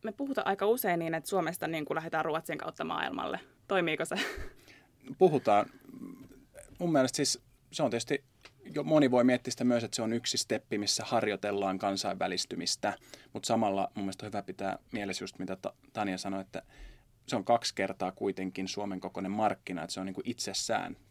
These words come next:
Speaker 2: tosi tärkeä market entry, et ei pelkästään steppi jonnekin muualle, mutta onhan siellä samankaltaisuuksia eri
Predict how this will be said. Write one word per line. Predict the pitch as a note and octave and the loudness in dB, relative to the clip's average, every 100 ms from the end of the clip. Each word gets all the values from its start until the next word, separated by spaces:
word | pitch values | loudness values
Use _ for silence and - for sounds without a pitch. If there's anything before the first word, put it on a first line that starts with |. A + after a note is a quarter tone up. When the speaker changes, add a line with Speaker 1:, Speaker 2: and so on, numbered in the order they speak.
| - | -8
Speaker 2:
tosi | F#2 F2+ - | -6 -6 -4
tärkeä | F#2+ F#2 - E2 | -4 -4 -6 -4
market | F2+ - - - | -4 -6 -8 -10
entry, | D2 - - | -12 -10 -12
et | - | -10
ei | F2+ | -10
pelkästään | - E2 - - D#2 | -8 -8 -8 -10 -10
steppi | - - - - | -8 -8 -10 -10
jonnekin | E2+ F2 - | -8 -8 -8
muualle, | F#2+ G2 E2 - | -6 -4 -6 -6
mutta | F#2 - - - - - - - - - _ _ - | -6 -4 -6 -6 -18 -20 -20 -20 -20 -20 _ _ -2
onhan | B2+ G#2+ G2 | 0 0 -2
siellä | A2 | -2
samankaltaisuuksia | G#2 A2+ G#2 F#2+ A2+ G2 F#2+ F#2+ F#2 G2 F2 | 0 0 0 0 0 0 -4 -6 -6 -4 -4
eri | F#2 G2 | -4 -6